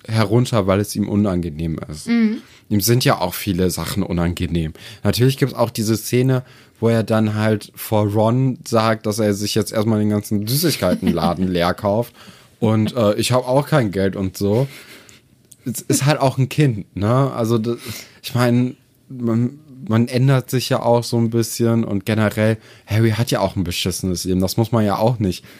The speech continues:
Speaker 1: andauernd jetzt dazu sagen.
Speaker 2: Mhm.
Speaker 1: Aber er hat, er, er, er lebt natürlich in Demut.
Speaker 2: Ja. Und ich find's auch ganz schön, dass er, obwohl das ja irgendwie ein fremdes, äh, für ihn merkwürdiges Geschöpf ist,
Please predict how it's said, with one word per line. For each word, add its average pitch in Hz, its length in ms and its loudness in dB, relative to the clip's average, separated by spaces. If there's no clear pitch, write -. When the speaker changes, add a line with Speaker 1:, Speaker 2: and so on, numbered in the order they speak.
Speaker 1:
andauernd 107 640 2
jetzt 104 260 0
dazu 127 400 2
sagen. 98 480 0
Speaker 2:
Mhm. 220 260 -4
Speaker 1:
Aber 110 320 2
er 104 200 -2
hat, 139 220 0
er, 113 340 -4
er, 104 240 -2
er 131 80 -4
lebt 135 220 2
natürlich 135 440 2
in 90 140 -2
Demut. 85 540 -2
Speaker 2:
Ja. 226 260 -2
Und 233 100 0
ich 247 120 -2
find's 262 160 0
auch 226 140 -4
ganz 226 240 0
schön, 226 240 0
dass 208 180 -2
er, 196 360 0
obwohl 202 300 -2
das 240 140 -2
ja 220 120 2
irgendwie 220 260 2
ein 202 60 0
fremdes, 226 640 -2
äh, 202 160 -4
für - 140 -6
ihn 202 200 2
merkwürdiges 214 580 -2
Geschöpf 220 420 -6
ist, - 300 -6